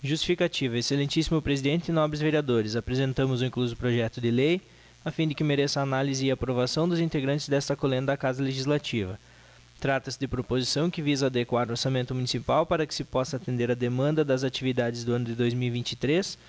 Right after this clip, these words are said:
para fazer frente à demanda da Secretaria de Administração e Turismo, Obras Públicas, Serviços Urbanos e Trânsito e Secretaria de Educação, Cultura e Desporto, demonstrando nas naturezas de despesa para atender à demanda das mesmas.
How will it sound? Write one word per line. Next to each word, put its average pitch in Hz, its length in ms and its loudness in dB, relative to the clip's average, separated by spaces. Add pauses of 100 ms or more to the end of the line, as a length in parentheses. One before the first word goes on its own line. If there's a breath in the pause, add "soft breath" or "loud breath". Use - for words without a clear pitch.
(360 loud breath)
para 151 180 2
fazer 147 360 2
frente 151 340 0
à 135 40 4
demanda 139 400 2
da 135 120 2
Secretaria 135 480 0
de 131 80 0
Administração 127 680 0
e 127 60 -2
Turismo, 165 520 2
Obras 135 300 0
Públicas, 127 440 -2
Serviços 120 340 -2
Urbanos 117 360 0
e 113 60 -6
Trânsito 175 560 0 (500 loud breath)
e 160 120 -2
Secretaria 147 640 0
de 151 100 2
Educação, 147 500 0
Cultura 147 360 0
e 139 60 0
Desporto, 110 480 -2
demonstrando 127 640 -2
nas 123 360 -2
naturezas 127 580 0
de 117 120 -4
despesa 151 460 0
para 156 200 0
atender 139 380 0
à 139 60 4
demanda 127 440 0
das 127 200 2
mesmas. - 560 -6